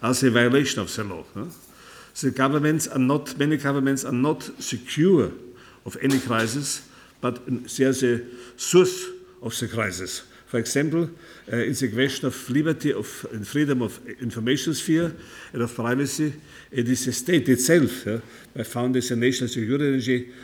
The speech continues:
who destroys the right, the human rights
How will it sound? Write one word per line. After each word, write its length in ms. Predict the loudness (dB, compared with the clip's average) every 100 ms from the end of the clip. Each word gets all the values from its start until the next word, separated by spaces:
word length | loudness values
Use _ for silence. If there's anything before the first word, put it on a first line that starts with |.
| -10
who 120 | -8
destroys 680 | -6 -8 -2 2 2 0 -10 -18 -16
the 140 | -8 -2
right, 240 | 0 -2
the 320 | -4 -8 -2
human 240 | 0 0 0
rights 400 | -2 -4 -6